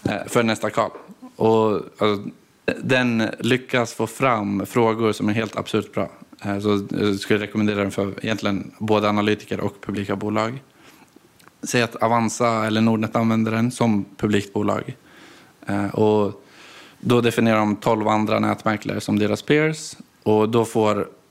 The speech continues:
alla peers, eller sju av peersen, en fråga om margin loans. Då paketerar den här modellen alla de frågorna till en fråga. Och sen säger den, det här är en fråga som vi tror skulle kunna ställas för er.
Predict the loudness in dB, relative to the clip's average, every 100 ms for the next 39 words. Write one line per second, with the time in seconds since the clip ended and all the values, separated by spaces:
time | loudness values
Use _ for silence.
0 | _ -2 0 0 0 -4 -4 -6 -12 -6
1 | -2 -2 -4 0 2 4 2 -2 -6 -4
2 | -4 -2 -2 -2 -2 -2 -2 -2 -4 -8
3 | _ -20 -20 -20 _ -2 2 2 2 -2
4 | -2 -2 -2 -6 -10 -18 _ _ -20 -20
5 | -12 0 4 4 0 -4 -6 -4 -4 0
6 | 0 0 -2 -2 0 2 2 0 -2 -6
7 | -8 -4 0 0 0 -2 -4 -2 -4 -2
8 | -2 0 -2 -2 -2 0 -2 -6 _ _
9 | -20 -20 -16 -2 0 2 2 0 0 2
10 | 0 -2 -4 -4 -4 -2 -2 -2 -4 -4
11 | -4 -4 -8 -14 -4 -2 -2 -4 -4 -6
12 | -6 -10 -12